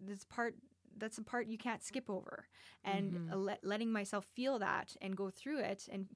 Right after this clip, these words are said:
Speaker 1: feel what grief is actually about, I'd rather have that in my life than feel nothing.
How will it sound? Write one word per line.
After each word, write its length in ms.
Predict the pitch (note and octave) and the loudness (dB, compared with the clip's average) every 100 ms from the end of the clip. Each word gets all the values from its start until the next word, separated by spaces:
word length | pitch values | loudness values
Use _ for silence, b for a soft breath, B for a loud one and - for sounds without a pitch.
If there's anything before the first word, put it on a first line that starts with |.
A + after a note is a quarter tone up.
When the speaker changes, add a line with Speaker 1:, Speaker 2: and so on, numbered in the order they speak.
| - | -4
Speaker 1:
feel 220 | A3+ G#3 | 0 2
what 160 | G3 | 0
grief 320 | F#3 G3+ A#3 G#3 | -2 -2 0 -2
is 120 | F#3+ | 0
actually 340 | F#3 - F#3 | 0 0 -4
about, 500 | F#3 F3+ A3+ F#3+ - - B B | -2 2 4 4 0 -10 B B
I'd 160 | G#3 A3 | 4 6
rather 220 | A3 F#3+ | 6 4
have 280 | F#3 G#3+ G3+ | 4 2 4
that 340 | F#3+ - - | 2 2 -2
in 140 | F#3+ | -2
my 140 | F#3+ F#3+ | 0 2
life 340 | F#3 G3 - | 2 0 -2
than 140 | F#3+ G3 | -4 0
feel 180 | F#3+ | 0
nothing. 460 | F#3 F3+ - - F#3+ | 0 -4 -4 -10 -10